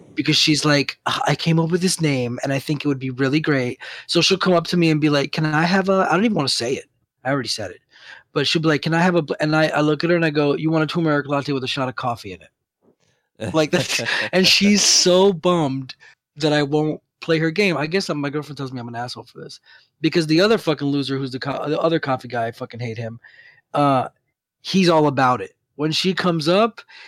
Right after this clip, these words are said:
Speaker 1: he says the name of the drink. He does a dance. He
Speaker 2: <laughs>
Speaker 1: tells her how funny she is for making up this name. And I'm just like, "Bitch,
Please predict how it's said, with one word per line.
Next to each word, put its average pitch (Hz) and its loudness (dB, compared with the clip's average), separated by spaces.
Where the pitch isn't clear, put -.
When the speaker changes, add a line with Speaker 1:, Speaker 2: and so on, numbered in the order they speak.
Speaker 1:
he 170 -2
says 165 0
the 165 -4
name 156 0
of 135 -4
the 123 -8
drink. 233 0
He 170 -6
does 123 -10
a 131 -2
dance. 233 2
He 180 -2
Speaker 2:
<laughs> - -2
Speaker 1:
tells 165 0
her 160 -2
how 131 -6
funny 240 2
she 233 0
is 226 2
for 220 0
making 208 0
up 214 -2
this 190 -4
name. 214 0
And 175 4
I'm 202 4
just 208 2
like, 170 2
"Bitch, 180 2